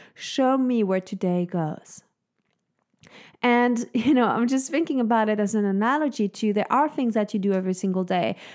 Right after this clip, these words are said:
um, probably, like, eating and brushing your teeth and showering. And, you know, sometimes the shower, the water gets really hot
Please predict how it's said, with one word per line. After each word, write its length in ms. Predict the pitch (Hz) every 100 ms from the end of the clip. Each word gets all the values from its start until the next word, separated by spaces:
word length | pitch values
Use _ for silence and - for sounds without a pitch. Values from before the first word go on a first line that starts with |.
| -
um, 340 | - 175 170 170
probably, 340 | 190 180 180
like, 220 | 180 175 175
eating 520 | 202 185 - 190 185
and 160 | 180 175
brushing 380 | 180 175 - 185
your 100 | 180
teeth 380 | - 185 185
and 100 | 175
showering. 920 | 170 - 180 170 175 175 170 165 165 170
And, 520 | - 180 170 170 170 - - -
you 60 | 233
know, 140 | 226
sometimes 480 | 233 330 359 392 359
the 120 | 220
shower, 520 | 226 247 214 226 220
the 100 | 214
water 380 | 190 196 254 294
gets 280 | 240 220 -
really 380 | 208 233 226 214
hot 680 | 190 - 202 180 226 285